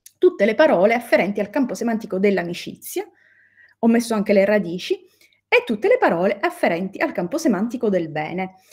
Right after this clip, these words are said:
Eh, quindi co-, cosa, che tipo di attività viene richiesta in questo caso allo studente, a chi ha davanti il testo? Di leggere il testo più volte in modo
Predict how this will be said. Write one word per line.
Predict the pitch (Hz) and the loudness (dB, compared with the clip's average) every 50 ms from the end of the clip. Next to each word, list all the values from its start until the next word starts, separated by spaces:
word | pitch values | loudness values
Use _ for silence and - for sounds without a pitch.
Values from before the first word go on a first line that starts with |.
| - - - _ _ _ _ | -20 -20 -20 _ _ _ _
Eh, | 254 247 240 240 240 - - - _ _ _ _ | 0 2 2 2 0 0 -4 -8 _ _ _ _
quindi | _ - 359 311 247 240 - - - - _ _ _ _ _ _ _ _ _ _ _ _ _ | _ 4 4 4 4 4 0 -4 -12 -20 _ _ _ _ _ _ _ _ _ _ _ _ _
co-, | - 453 415 - | -2 -2 -2 0
cosa, | - - 415 466 466 - - 330 294 - - - - _ - - _ _ _ | 2 4 4 4 4 4 2 2 0 0 -2 -8 -14 _ -20 -20 _ _ _
che | _ - 339 330 - | _ -8 -8 -2 2
tipo | - 415 415 370 | 2 2 4 2
di | 311 294 330 | 2 0 0
attività | 320 330 - 311 285 311 - 320 311 302 - - | -2 -2 -2 -2 -2 2 2 4 4 2 2 0
viene | 233 262 262 247 233 | -2 -2 0 0 -2
richiesta | 220 220 196 214 196 208 202 - - | -2 -4 -2 0 0 0 0 -2 -4
in | 208 185 | -4 -4
questo | 202 208 208 - 208 196 | -4 -6 -6 -4 -6 -6
caso | - 196 185 196 202 - 208 190 - - _ _ _ | -4 -4 -4 -4 -4 -4 -4 -4 -4 -8 _ _ _
allo | 226 233 214 208 | 0 0 0 0
studente, | 208 - - 208 185 170 175 185 185 202 208 | -2 -4 -8 -6 -4 -4 -4 -4 -4 -4 -4
a | |
chi | 208 - - 254 | -4 -2 -2 -2
ha | 208 202 | 0 0
davanti | 202 214 208 208 - - 196 185 185 - | 0 0 0 -2 -2 -4 -6 -8 -8 -10
il | 196 180 - | -12 -12 -10
testo? | - 185 175 175 - - 196 190 - _ _ _ | -10 -10 -10 -10 -10 -10 -10 -10 -12 _ _ _
Di | - 185 185 254 | -8 -4 0 2
leggere | 277 370 440 415 220 196 196 190 180 | 2 2 2 2 0 0 -2 -4 -4
il | 190 196 - | -4 -4 -2
testo | 311 349 339 - - 226 - - - _ | -2 -2 -2 -4 -6 -6 -6 -6 -10 _
più | - 294 320 220 196 | 0 2 2 2 4
volte | 202 208 196 208 226 240 240 - 240 | 4 4 4 4 2 0 -2 -4 -4
in | 220 208 | -2 -2
modo | 214 247 254 233 214 202 - - - | 0 0 0 2 0 0 0 -4 -10